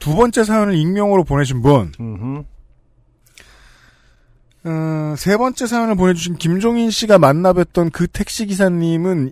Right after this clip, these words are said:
Speaker 1: 이 정도의 거짓말을 통해서 생선구이 하나 더 팔았어요.
Speaker 2: 네.
Speaker 1: 본인이 지금 간단한 상황에 처한 것이 아니라는 걸 제발 알아주십시오.
Speaker 2: 네.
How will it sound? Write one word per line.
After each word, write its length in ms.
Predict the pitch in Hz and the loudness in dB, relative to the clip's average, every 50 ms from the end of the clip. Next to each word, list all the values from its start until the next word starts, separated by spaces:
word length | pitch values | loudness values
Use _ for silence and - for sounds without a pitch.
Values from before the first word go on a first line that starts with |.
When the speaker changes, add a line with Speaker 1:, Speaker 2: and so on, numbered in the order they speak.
| - | -6
Speaker 1:
이 160 | - 143 147 | -6 -4 0
정도의 480 | 147 208 233 247 247 240 254 240 226 202 | 0 0 0 0 -2 -2 2 2 2 2
거짓말을 640 | - 143 131 139 156 180 175 170 165 156 151 147 | 4 2 2 2 2 0 -4 -2 -2 0 -2 -2
통해서 560 | 139 - 143 139 135 139 175 180 147 101 - - _ - - - - - | -2 -4 -4 -4 -4 -2 -2 -2 -2 -2 -6 -10 _ -20 -20 -20 -20 -20
생선구이 680 | - - - 247 285 302 302 320 330 320 302 302 294 262 | -12 -4 -2 0 0 4 4 4 4 4 6 6 6 6
하나 200 | 226 233 214 165 | 6 4 2 0
더 80 | 143 | 0
팔았어요. 880 | - - 151 139 120 - - 113 107 104 104 117 120 107 98 92 82 110 117 113 | 0 2 2 2 2 0 -2 -2 -2 0 0 0 0 0 -2 -4 -6 -8 -8 -6
Speaker 2:
네. 60 | 98 92 - - - - _ _ _ _ _ _ _ _ _ _ _ _ _ _ _ _ _ _ _ _ _ _ _ _ - _ _ _ _ _ _ _ - | -6 -8 -8 -12 -18 -20 _ _ _ _ _ _ _ _ _ _ _ _ _ _ _ _ _ _ _ _ _ _ _ _ -20 _ _ _ _ _ _ _ -2
Speaker 1:
본인이 420 | - 160 175 208 240 262 262 233 | 2 4 4 4 2 2 0 0
지금 200 | 202 208 202 196 | 0 2 0 0
간단한 520 | 185 - - 151 160 - 233 254 269 269 262 | 0 2 0 0 2 2 2 4 4 4 2
상황에 260 | 285 262 262 247 233 | 2 2 2 2 0
처한 320 | 214 - 254 277 262 262 | 0 2 2 2 2 4
것이 220 | 240 240 226 233 185 | 4 2 4 4 4
아니라는 420 | 151 147 170 190 202 196 190 175 | 4 6 4 6 4 4 4 4
걸 360 | 151 160 180 170 143 113 95 | 4 4 4 6 4 2 0
제발 440 | - - - 139 143 165 190 240 214 | -2 0 2 4 4 6 6 6 6
알아주십시오. 680 | 151 135 143 147 131 131 127 - - - 117 101 92 87 - | 6 6 4 4 2 0 -6 -8 -8 -8 -8 -8 -10 -10 -14
Speaker 2:
네. 260 | 98 92 95 87 | -12 -12 -12 -12